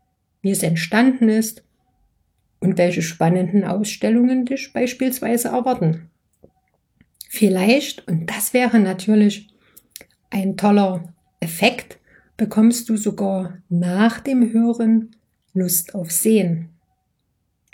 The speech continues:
Hier möchte ich aber eine kleine Anmerkung einfügen. Der Podcast dient nicht dazu,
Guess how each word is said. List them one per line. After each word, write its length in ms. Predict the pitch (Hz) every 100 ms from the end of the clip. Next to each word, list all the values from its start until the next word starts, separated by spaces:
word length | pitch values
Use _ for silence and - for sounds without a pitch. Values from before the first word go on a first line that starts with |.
| _ _
Hier 140 | - 214
möchte 260 | 240 240
ich 120 | 247 202
aber 180 | 214
eine 160 | 202 202
kleine 440 | - 202 214 214
Anmerkung 540 | 170 247 277 277 254 226
einfügen. 840 | 185 233 240 233 233 226 226 220 _ - _ _ _ _ _ _ _ -
Der 140 | 180
Podcast 1000 | 175 277 311 - - 196 202 240 - -
dient 320 | 214 226 220 220
nicht 400 | 285 - - 175
dazu, 540 | 170 - 190 214